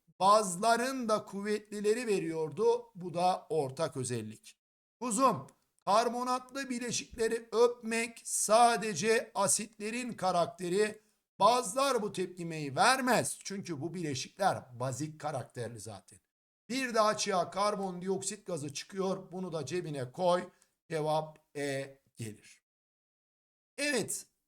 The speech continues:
bir şarkı gibi klasikleşmiş, hemen hemen tüm yayınların, Ö S Y M'nin sorup, sorup, sorup, sorup durduğu bir soru.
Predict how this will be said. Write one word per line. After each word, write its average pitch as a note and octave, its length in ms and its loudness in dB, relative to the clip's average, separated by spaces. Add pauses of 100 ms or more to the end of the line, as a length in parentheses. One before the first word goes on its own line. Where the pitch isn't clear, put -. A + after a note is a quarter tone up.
(120)
bir C4 200 -6
şarkı B3 500 2
gibi A#3+ 340 -4
klasikleşmiş, A3 1200 0
hemen A#3+ 380 0
hemen F#3 440 -2
tüm B3+ 300 -4
yayınların, E3+ 880 -2
Ö B3+ 220 0
S A3+ 200 2
Y G#3 120 0
M'nin F#3+ 400 -4
sorup, G#3 580 -4
sorup, F3+ 360 -2
sorup, F3+ 360 -2
sorup E3+ 420 -4
durduğu E3 460 -4
bir G3 240 -6 (340)
soru. C#3+ 520 -4